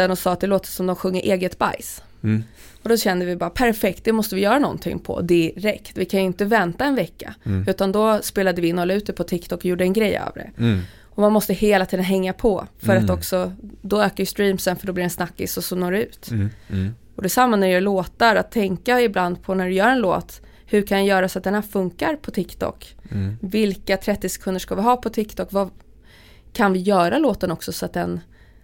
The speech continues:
Speaker 1: den blir en rolig snackis på TikTok? Man kan
Speaker 2: Mm.
Speaker 1: testa lite olika grejer.
Speaker 2: Det där är intressant, hur man liksom skapar musiken. Vi har haft såna diskussioner i podden också, just att så här, men vad är det man, skapar man för sig själv som
Speaker 1: Mm.
Speaker 2: artist, låtskrivare,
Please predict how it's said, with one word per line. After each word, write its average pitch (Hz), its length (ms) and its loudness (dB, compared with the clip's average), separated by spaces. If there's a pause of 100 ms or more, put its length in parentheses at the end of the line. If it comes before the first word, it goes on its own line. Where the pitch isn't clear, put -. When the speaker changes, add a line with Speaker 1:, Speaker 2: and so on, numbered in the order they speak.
(300)
Speaker 1:
den 185 260 0
blir 185 200 4
en 175 180 2 (100)
rolig 180 380 -2
snackis 233 440 -4
på 330 180 -2
TikTok? - 500 -12
Man - 80 -6
kan - 80 2
Speaker 2:
Mm. 104 100 0
Speaker 1:
testa 262 220 -2
lite 208 220 -2
olika 208 280 -4
grejer. - 340 -8 (460)
Speaker 2:
Det 110 100 -4
där 123 100 6
är 160 60 8
intressant, 110 520 2
hur 101 340 2
man 104 220 2
liksom 95 240 -2
skapar 113 360 0
musiken. 95 440 0
Vi 104 60 0
har 110 60 2
haft - 220 -4
såna 104 400 -4
diskussioner 98 400 -2
i 92 40 -2
podden 98 300 -2
också, 127 240 -4
just 98 220 -4
att 101 140 -6
så - 60 -8
här, 98 60 -2
men 101 160 -2
vad 110 220 4
är 104 60 2
det 107 60 0
man, 104 220 -2
skapar 107 360 -2
man 101 180 2
för 101 140 -6
sig 101 140 -4
själv 170 420 4
som 110 180 -2
Speaker 1:
Mm. 98 140 0
Speaker 2:
artist, - 300 -2
låtskrivare, 117 680 0